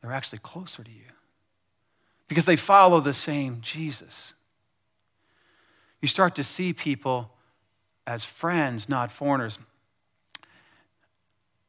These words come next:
I've appreciated the evangelism methods that have been in the church for a long time, and there's a lot of them. Many of you probably learned them.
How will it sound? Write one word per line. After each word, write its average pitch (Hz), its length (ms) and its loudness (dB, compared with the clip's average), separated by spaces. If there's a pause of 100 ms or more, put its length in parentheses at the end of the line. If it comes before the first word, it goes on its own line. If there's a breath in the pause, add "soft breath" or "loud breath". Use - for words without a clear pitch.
(120)
I've 151 320 10
appreciated 135 920 0
the 127 80 -4
evangelism 123 600 -2
methods 120 480 -4
that 104 180 -4
have 110 180 -8
been 117 120 -8
in 117 100 -4
the 110 80 -6
church 117 340 -8
for - 160 -10
a 104 60 -6
long 107 260 -8
time, 120 380 -10 (360)
and 120 80 -10
there's 117 160 -8
a 113 40 -8
lot 110 260 2
of 131 80 -4
them. 131 140 -6
Many 123 160 -4
of 123 80 -10
you 120 80 -8
probably 117 480 -2
learned 113 380 -6
them. 165 260 -6